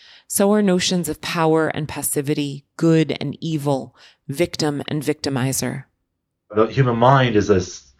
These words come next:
Speaker 2: complicated theater of aggression, but also victimization,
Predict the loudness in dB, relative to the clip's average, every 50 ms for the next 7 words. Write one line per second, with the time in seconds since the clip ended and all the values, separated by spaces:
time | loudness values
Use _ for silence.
0 | _ -14 -2 2 2 4 4 2 -2 -2 2 4 4 4 4 4 0 -2 -8 -4
1 | 2 4 4 6 6 6 4 4 2 0 0 -2 -2 -4 -6 -10 -20 _ _ _
2 | _ _ _ -10 -10 -6 2 4 4 4 4 0 0 0 2 2 2 2 0 -2
3 | -4 -8 -10 -16 _ _ _ _ _ _ 2 2 2 2 2 0 0 0 0 -2
4 | -2 -4 -4 -2 2 2 2 2 2 0 -2 0 2 2 2 0 -2 -6